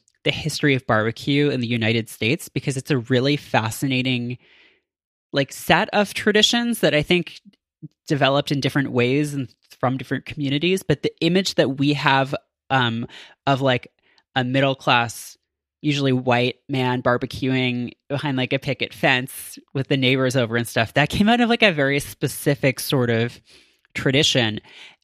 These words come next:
and is sort of one of the few realms where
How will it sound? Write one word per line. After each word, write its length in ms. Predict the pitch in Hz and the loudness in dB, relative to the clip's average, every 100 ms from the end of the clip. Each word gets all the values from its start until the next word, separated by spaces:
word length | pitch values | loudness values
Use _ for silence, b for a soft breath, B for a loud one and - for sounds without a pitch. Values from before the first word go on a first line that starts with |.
| - | 2
and 340 | 147 143 139 | 2 2 -2
is 260 | 143 151 143 | -2 -2 -2
sort 220 | 190 196 | 0 2
of 160 | 190 147 - _ | 0 -4 -16 _
one 260 | - 143 151 | -6 0 2
of 180 | 139 - - | 0 -4 -2
the 120 | 135 | -2
few 320 | - 165 170 | -2 0 2
realms 500 | 147 123 123 120 110 - | 4 2 2 -2 -8 -2
where 420 | 120 110 113 110 | 2 4 2 0